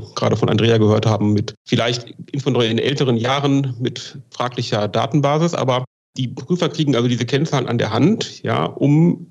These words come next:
ich sag mal, ihre Prüfungsschwerpunkte genauer wählen zu können. Darum, sozusagen, nochmal zwei Schritte zurück, war das vielleicht bisher, ja, am Anfang gedacht als reiner Compliance-Aufwand und vielleicht irgendwie so ein Datengrab, ne, wo man gesagt hat, muss ich jetzt tun, aber eigentlich passiert ja gar nichts, wenn ich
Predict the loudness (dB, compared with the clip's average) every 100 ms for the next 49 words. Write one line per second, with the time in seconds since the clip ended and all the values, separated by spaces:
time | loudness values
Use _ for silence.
0 | -8 0 2 4 2 4 2 4 2 4
1 | 0 2 2 2 2 4 4 4 4 2
2 | 2 -2 -2 -4 -6 _ -4 0 2 2
3 | 0 -16 -12 -6 -4 -4 -6 -12 -8 -2
4 | 0 0 0 0 -2 0 -2 -2 -12 -8
5 | -2 0 0 0 0 0 -2 0 2 2
6 | 2 -2 -6 -6 -4 -2 -4 -4 0 0
7 | 0 -2 -4 -4 -8 -4 -4 -6 -18 -14
8 | -6 -2 -2 -2 -2 0 0 0 0 0
9 | 2 0 2 -2 -2 -10 -8 -6 -4 -2
10 | 0 2 2 2 2 2 2 -2 -2 -4
11 | -2 -2 -2 -4 -2 0 0 -2 -4 0
12 | 2 4 2 0 -2 -6 -2 -2 -2 0
13 | 0 0 0 -2 -2 -2 -2 -2 -8 -10